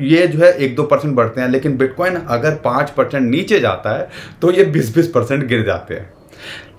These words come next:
यहाँ पर अभी जो सबसे बड़ा सवाल आप सबके मन के अंदर होगा कि Bitcoin यहाँ पर क्या हो सकता है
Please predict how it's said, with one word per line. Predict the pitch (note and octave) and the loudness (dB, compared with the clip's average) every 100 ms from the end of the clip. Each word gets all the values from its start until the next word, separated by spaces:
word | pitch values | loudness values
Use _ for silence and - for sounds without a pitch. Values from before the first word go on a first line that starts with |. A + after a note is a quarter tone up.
| B2 | -4
यहाँ | C#3+ - F3 A#3 | -2 -2 -2 -2
पर | A3 B2 A2+ C#3 D3 - | 0 -2 2 0 -2 -10
अभी | D3 G#3 | -4 -2
जो | G3+ F3 | -2 -4
सबसे | - C#3 - F3 | -4 -6 -2 -2
बड़ा | A2+ A2+ B2+ | 0 -2 -2
सवाल | - G2+ G#2 A#2+ | -4 -2 0 0
आप | A2+ G#2 - | -2 -4 -6
सबके | - G#2 C3+ | -8 -6 -4
मन | A2+ G#2 G#2 | -2 -2 -4
के | G#2+ | 0
अंदर | G#2+ G2 G2+ | -2 -2 -2
होगा | A#2 C3+ G2 C3 - - - - - - - | -2 -2 -2 -4 -10 -20 -20 -20 -20 -20 0
कि | B3+ G#3+ | 2 2
Bitcoin | D#3+ D#3+ D#3 E3+ F3 G3+ F#3 | 2 0 -2 -4 -2 0 0
यहाँ | A#2+ A2 C3 C3 | -4 -8 -10 -6
पर | D3+ D#3 - | -6 -6 -8
क्या | C3+ B2+ | -8 -6
हो | D3 C#3 G#2 B2 C#3 | -4 -6 -2 0 0
सकता | C3+ A2+ - A2 | -2 -8 -4 -4
है | G#2 D3+ | -2 -4